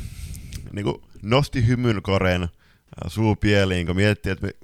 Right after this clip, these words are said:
käytiin katsoa ensin se T neljätoista peli, ää, siinä Norssi ansaitusti taisi neljä kolme voittaa sen matsin. Sitten tuli meidän vuoro, no Pirkat voitti rankkareilla, siihen mun shout-, shoutout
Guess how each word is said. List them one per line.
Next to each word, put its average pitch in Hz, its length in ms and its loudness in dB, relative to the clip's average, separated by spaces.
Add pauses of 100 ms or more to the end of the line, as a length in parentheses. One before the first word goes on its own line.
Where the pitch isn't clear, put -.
(140)
käytiin 90 240 4
katsoa 95 360 2
ensin 95 260 0
se 85 100 -8
T - 60 -12
neljätoista 90 680 0
peli, 85 300 0 (640)
ää, 78 120 -8
siinä 85 460 0
Norssi 87 500 -2 (420)
ansaitusti 85 580 -2 (180)
taisi 82 500 -2 (180)
neljä 92 240 2
kolme 85 260 -2
voittaa 95 440 4
sen 82 260 -4
matsin. 85 500 -2 (840)
Sitten - 280 -2
tuli 87 160 0
meidän 95 460 4
vuoro, 85 380 4 (520)
no 90 100 -4
Pirkat 95 340 2
voitti 80 200 -4
rankkareilla, 85 840 0
siihen 87 380 0
mun 85 160 0
shout-, 85 580 -2
shoutout 85 420 0